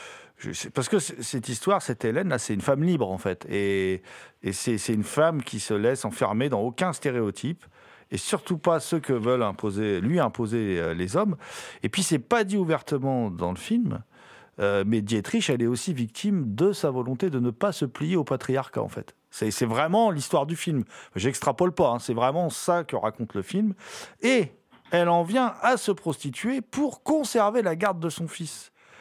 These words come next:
Enfin, subvenir à ses besoins, euh, et conserver la garde de son fils. Euh, en gros, c'est pour dire à quel point le film est audacieux. C'est-à-dire, le propos, c'est quand même de dire, euh, que, euh, la prostitution, euh, est un mal nécessaire pour assurer le de-, son devoir maternel.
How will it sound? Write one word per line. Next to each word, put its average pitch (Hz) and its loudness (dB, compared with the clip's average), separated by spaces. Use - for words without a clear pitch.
Enfin, 117 0
subvenir 233 2
à 220 4
ses 220 -2
besoins, 147 0
euh, 98 -2
et 220 2
conserver 202 0
la 185 2
garde 175 2
de 160 0
son 156 -4
fils. - -8
Euh, 98 2
en 165 4
gros, 190 2
c'est - -20
pour 107 -6
dire 156 4
à 120 2
quel 127 -2
point 165 0
le 143 -4
film 139 -4
est 127 2
audacieux. 151 2
C'est-à-dire, 135 0
le 139 2
propos, 226 0
c'est 180 -4
quand 180 4
même 165 4
de 156 4
dire, 233 2
euh, 117 2
que, 208 4
euh, 117 2
la 170 2
prostitution, 208 -2
euh, 117 2
est 165 0
un 180 4
mal 202 4
nécessaire 196 0
pour 156 -2
assurer 165 2
le 160 0
de-, 147 0
son 147 -2
devoir 147 2
maternel. 143 2